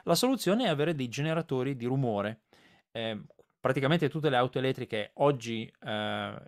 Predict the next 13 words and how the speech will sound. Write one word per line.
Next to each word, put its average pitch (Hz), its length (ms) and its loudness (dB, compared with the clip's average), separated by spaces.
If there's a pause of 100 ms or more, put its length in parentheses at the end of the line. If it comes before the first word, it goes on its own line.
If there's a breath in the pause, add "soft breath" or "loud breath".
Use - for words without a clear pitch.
(100)
messe 131 440 0
in, 120 240 -4
vendute, 139 760 4 (140)
eh, 101 60 -8 (120)
attualmente, 143 720 0 (460 soft breath)
ehm, 110 400 -4
se - 140 -4
ne 139 80 4
comprate 139 320 2
una 123 120 2
nuova, 107 360 4
insomma, 107 480 -4
adesso, 135 760 2